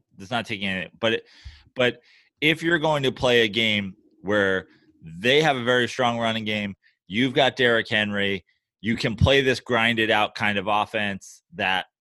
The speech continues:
we talk about is a way to control the Chiefs, but, but Baker Mayfield drops a forty burger on you, you know, like, then you're not a threat at all. Like,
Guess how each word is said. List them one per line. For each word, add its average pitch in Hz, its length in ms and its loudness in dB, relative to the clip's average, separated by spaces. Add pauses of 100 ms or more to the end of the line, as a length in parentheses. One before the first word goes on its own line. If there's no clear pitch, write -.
(260)
we 107 160 -10
talk 123 360 -2
about 107 320 0
is 120 260 0
a 113 80 2
way 110 380 0
to 110 260 -6
control 110 920 -2 (960)
the 98 80 -6
Chiefs, 160 760 -6 (720)
but, 135 220 0 (200)
but 135 180 2
Baker 135 280 0
Mayfield 127 400 0
drops 110 240 0
a 104 80 -4
forty 135 580 -4 (1200)
burger 104 340 -2
on 98 180 -4
you, 107 280 -4
you 120 140 -4
know, 120 180 0
like, 113 360 0 (280)
then 143 180 2
you're 143 160 0
not 160 260 2
a 147 60 2
threat 92 320 -4 (720)
at 107 140 2
all. 80 280 -8
Like, 123 260 -2